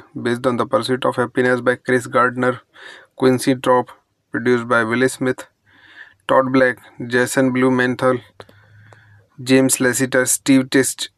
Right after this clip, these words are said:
Devon Franklin, starring done by Will Smith, Andrew Newton, Jaden Smith, cinematography done by Fedon Papamichael, edited by Hughes Winborn, music given by Andrea Guerre, production company was Columbia Pictures, Relativity Media, Woodbrook Entertainment, distributor Sony Pictures, leasing,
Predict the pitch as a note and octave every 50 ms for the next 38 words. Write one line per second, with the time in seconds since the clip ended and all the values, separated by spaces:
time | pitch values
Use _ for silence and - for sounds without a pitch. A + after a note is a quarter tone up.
0 | - C#3 C3+ C3 B2+ B2 C3 C3+ C3 - - B2+ B2+ B2 - C3+ C3 C3 C3 B2+
1 | - _ _ - - - - B2+ B2+ B2 B2+ B2+ B2 A#2+ A#2+ A#2 A#2+ B2 B2+ C3
2 | - - C#3 C3+ C3 - B2+ A#2+ A#2+ A#2+ B2+ B2+ B2+ B2+ B2+ B2+ C3+ C3 F#3 -
3 | - _ - - - _ _ _ - C3+ B2+ B2 B2 B2+ C#3 C3+ B2+ - - C#3
4 | C3 - - C3+ B2 A#2+ A#2+ A2+ B2+ A#2+ A#2 A#2+ A2+ A#2 A#2 A#2 A#2 A#2 A2+ -
5 | B2+ A#2+ A#2 A#2+ B2+ C3 B2+ - - B2+ B2+ - C3+ C3 C3 B2+ B2 - C3+ C3
6 | B2+ B2+ B2 - C#3 C3 B2+ - - - - - - - - - - B2 B2 B2+
7 | A#2+ C3 B2 A#2 B2+ A#2 G#2+ A2+ A#2 A#2+ B2+ B2+ B2 B2 C#3+ C3 B2+ B2 B2+ B2+
8 | B2+ C3 B2+ B2 _ _ - - _ _ _ _ - C3+ C3 C3 B2+ B2+ B2+ A#2+
9 | B2+ B2+ B2 B2 B2+ B2 A#2 A2+ A#2 A#2 B2+ C3 C3 B2+ B2+ B2+ B2+ B2+ C3 B2+
10 | - _ - B2 A#2+ - - - C3 A#2 B2 A#2+ A#2 A#2 A#2+ A#2 A#2 - - -
11 | A#2+ A#2+ A#2+ A#2+ B2 B2 C3 C3 B2+ B2+ A2+ - C3+ C3 B2+ C#3 D3+ - C3 B2
12 | B2 - C#3+ C3 C3 B2+ C3 B2+ A#2 A#2 A#2+ A#2+ B2 C3 C3+ C3 C3+ B2+ B2 C3
13 | C3+ C3 C#3 C3 C3 B2+ B2+ B2 A#2+ A#2+ - - B2+ B2 A#2+ B2+ A#2+ - - B2
14 | A#2+ B2 B2 C3+ C3 - - C3+ C3 B2+ B2 B2+ C3 B2+ C3 C3 B2+